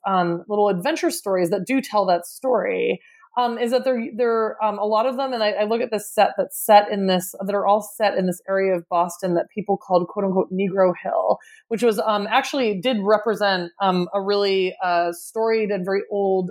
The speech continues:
um, mixed race neighborhood in Boston. It actually was the, the site of Boston's, um, biggest Black community for a really long time. And, um, there's actually the, the, um, I'm actually gonna, I'm gonna mess up the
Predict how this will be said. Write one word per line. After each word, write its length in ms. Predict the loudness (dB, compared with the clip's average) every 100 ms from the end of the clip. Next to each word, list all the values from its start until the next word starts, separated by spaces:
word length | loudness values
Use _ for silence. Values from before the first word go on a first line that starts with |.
| -4
um, 280 | -2 0 0
mixed 240 | 0 -4 -2
race 320 | 0 0 -2
neighborhood 680 | -2 0 0 0 0 0 -2 _ _ _
in 120 | 0
Boston. 380 | 4 4 2 -6
It 80 | 0
actually 300 | 0 0 -2
was 140 | -2 -2
the, 340 | 0 0 -2 -6
the 80 |
site 260 | -4 0 0
of 80 | 2
Boston's, 560 | 0 -2 -2 0 0 -2
um, 160 | -2 0
biggest 300 | 0 0 0
Black 260 | -2 -4 -4
community 340 | -2 2 2
for 180 | 0 -2
a 40 |
really 240 | 0 2 2
long 220 | 0 -4 -6
time. 340 | -2 -2 -4 -12 _ _ _ _
And, 240 | -2 -2 0
um, 160 | 0
there's 140 | 0 0
actually 360 | -2 -2 -2
the, 420 | 0 0 2 0 -2
the, 400 | -2 0 0 0
um, 380 | -2 -2 -4 -10 -14 _ _ _ -10 -4
I'm 80 |
actually 240 | -2 0 0
gonna, 200 | 2 0
I'm 80 | 0
gonna 140 | 0 0
mess 240 | -2 -4
up 100 |
the 100 | -6